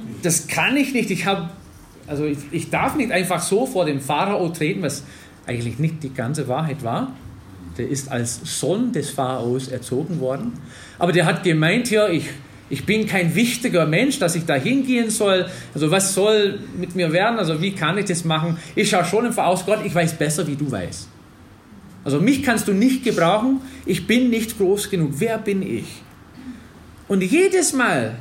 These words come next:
Speaker 2: also wir werden jetzt mehrmals sehen, der Mose hat eine andere Ausrede, jedes Mal. Und jedes Mal gibt Gott eine Antwort auf seine Ausrede, was er gemacht hat. Mose aber sprach zu Gott: "Wer bin ich, dass ich das machen soll?"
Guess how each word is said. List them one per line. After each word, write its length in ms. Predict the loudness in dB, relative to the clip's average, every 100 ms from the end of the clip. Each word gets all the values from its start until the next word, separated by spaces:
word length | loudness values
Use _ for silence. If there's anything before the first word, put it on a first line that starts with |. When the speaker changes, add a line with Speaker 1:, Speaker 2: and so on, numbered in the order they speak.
| -10 -4
Speaker 2:
also 100 | 0
wir 140 | 2
werden 200 | 2 2
jetzt 180 | 0 0
mehrmals 440 | 0 2 2 0
sehen, 220 | 0 2
der 100 | 2
Mose 460 | 2 2 2 2 2
hat 260 | 0 -2 -8 -18 -20 -20 -20 -6
eine 360 | -2 0 0 -2 -6
andere 560 | -2 0 2 2 2 2
Ausrede, 580 | 0 0 -2 -4 -2 -2
jedes 560 | 0 2 2 0 -4
Mal. 300 | -6 -6 -8 -10 -20 -20 -20 -20 -20 -20 -4
Und 220 | 0 2
jedes 520 | 4 4 4 4 2 2
Mal 500 | 2 4 2 0 0
gibt 280 | 2 2 2
Gott 280 | 0 0 0
eine 260 | 2 2 2
Antwort 500 | 0 2 2 2 2
auf 220 | 0 2
seine 440 | 2 2 2 -2 -6 -14 -2
Ausrede, 480 | 0 0 0 0 0
was 160 | 0
er 80 | -2
gemacht 360 | -2 -4 -4 -6
hat. 140 | -10 -12 -20 -20 -20 -20 -20 -6
Mose 300 | 2 4 6
aber 140 | 4 2
sprach 240 | 0 0
zu 160 | 0 2
Gott: 220 | 2 2
"Wer 160 | 0 0
bin 300 | 2 0 0
ich, 240 | 2 0 0
dass 160 | -4
ich 100 | -4
das 180 | -4 -2
machen 260 | -2 0 0
soll?" 300 | 2 2